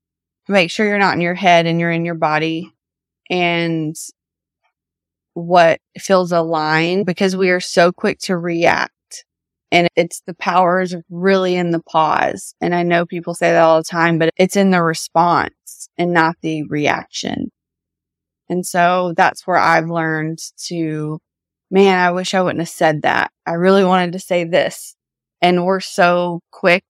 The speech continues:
to, "We gotta have the answer quick." And it's, "Okay, but with that extra, like, five minutes to say, 'Let me think on that.'"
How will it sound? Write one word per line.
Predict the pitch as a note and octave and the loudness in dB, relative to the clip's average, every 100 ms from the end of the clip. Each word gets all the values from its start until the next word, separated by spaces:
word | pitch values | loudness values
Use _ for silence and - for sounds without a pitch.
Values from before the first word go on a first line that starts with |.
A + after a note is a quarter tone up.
| _ | _
to, | - G3 E3+ E3 - _ _ | -4 0 2 2 -2 _ _
"We | F#3+ | 2
gotta | G3+ G3 | 4 4
have | F#3+ | 2
the | G3 | 0
answer | G3 F#3+ F#3+ | -2 -4 -8
quick." | - G#3 - _ _ _ _ _ - | -2 0 -2 _ _ _ _ _ -10
And | F#3 | -4
it's, | F3+ E3+ | -4 -4
"Okay, | - G#3 G#3 F#3 | -6 -4 -2 -2
but | F3 E3+ - | 0 -2 -2
with | F#3+ G3+ | -6 0
that | G3+ - | 2 2
extra, | G#3 - A#3+ A3+ | -2 -4 -2 0
like, | A3 G3+ G3 | 2 0 -2
five | - F3+ F#3+ | 0 2 2
minutes | F3+ F#3 G3 G3 - | 0 -6 -6 -12 -16
to | G3 | -6
say, | G3+ G3 | 0 2
'Let | C4 | 2
me | C#4+ | 0
think | D4 C4 | 0 0
on | A3+ G#3 | 0 2
that.'" | F#3 F#3 - | 2 2 -4